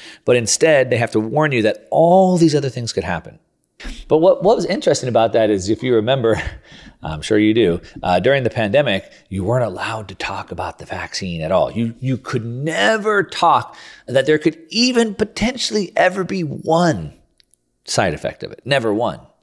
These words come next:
The reason why this is important is because in a complex system, when you affect, when you try to change one thing, you affect others. Now, I'm gonna tell you a story about how this works, and then I'm gonna talk about price controls, capital controls,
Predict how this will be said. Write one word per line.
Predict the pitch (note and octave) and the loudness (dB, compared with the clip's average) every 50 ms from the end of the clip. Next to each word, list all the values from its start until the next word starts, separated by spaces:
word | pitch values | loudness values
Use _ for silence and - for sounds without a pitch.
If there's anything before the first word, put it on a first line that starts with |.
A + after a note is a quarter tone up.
| _ _ _ _ _ | _ _ _ _ _
The | - C3+ C3+ C3 | 0 2 4 4
reason | B2 D3 G#3 A#3 G3+ G3 F3 D3+ | 4 4 2 2 2 2 0 2
why | C#3+ C#3+ C3+ B2+ B2 A#2+ A2+ | 2 2 2 2 2 0 2
this | G#2+ A#2 A2 - - | 2 0 0 0 -2
is | G#2 F2+ F2 | -2 -4 -4
important | F#2 F#2 - G#3 - C#3+ A#2+ | -4 0 2 2 2 2 0
is | A2+ G2+ | -4 -2
because | G#2 A2+ - A#2 A2 G#2 - - | -2 -2 0 0 0 0 -2 -6
in | - D3+ E3 E3+ | -4 -4 -2 -2
a | D#3 C3 | -2 -4
complex | - - - - C3 C3 B2+ A#2+ - - G2+ - - - - - | -4 -8 -8 -6 -6 -6 -6 -8 -6 -6 -6 -6 -6 -8 -6 -4
system, | - - F#3+ - - - - E2 D2 E2+ B2 E3+ - - _ _ _ _ | 0 0 0 0 -2 -2 -4 -4 -4 -4 -6 -10 -12 -14 _ _ _ _
when | A2 A#2 B2 B2+ | -2 -2 0 2
you | B2+ A#2+ | 2 0
affect, | G2+ - - - C#3+ C#3+ C#3 - - - - _ | 0 -2 0 0 2 2 2 0 -6 -16 -20 _
when | _ A2+ A2+ | _ -6 -4
you | A2 G#2 | -4 -4
try | - - - C#3+ C#3+ | -2 0 0 2 2
to | C3+ | 0
change | B2+ - - B2+ A#2+ A2 F#2+ | -2 -2 -6 -6 -6 -8 -6
one | G#2 A2 A2 G#2 | -6 -6 -6 -6
thing, | - G#2+ G2+ G2 | -6 -8 -6 -6
you | F2 F2 | -6 -6
affect | E2+ - - D#2 - - | -6 -4 -6 -8 -8 -8
others. | C2+ G#1+ - - - - - - - - - - | -12 -12 -12 -14 -16 -18 -16 -14 -14 -14 -6 -2
Now, | C3 | 0
I'm | D#3 | 0
gonna | E3+ D#3 | 0 0
tell | - - A3+ | 2 2 4
you | A#3 F#3+ | 4 4
a | |
story | D3+ - - C#3+ C#3+ | 2 2 2 2 4
about | C3+ C#3 A2+ G#2 | 4 4 2 2
how | G#2 B2 B2 | 0 0 0
this | A2 A2 G#2+ - | 0 0 -2 0
works, | - A2 A2 G#2+ - | -2 -2 -2 -2 -4
and | - G#2+ | -6 -6
then | G2+ | -4
I'm | G2 | -6
gonna | F2+ - | -8 -6
talk | - G#2+ F#2+ | -8 -8 -4
about | - G2 F2 - - | -2 -2 -4 -2 -2
price | - A#2 A2 - | 0 0 0 -2
controls, | - A2 - - G#2+ G2+ G2 - | -4 -8 -4 -2 -2 -2 -2 -2
capital | - A#2 A2 - - G2 | -2 -4 -2 -2 -4 -8
controls, | - G#2 F#2+ G#2+ G2+ G2 F#2+ - | -8 -8 -2 0 0 0 0 -2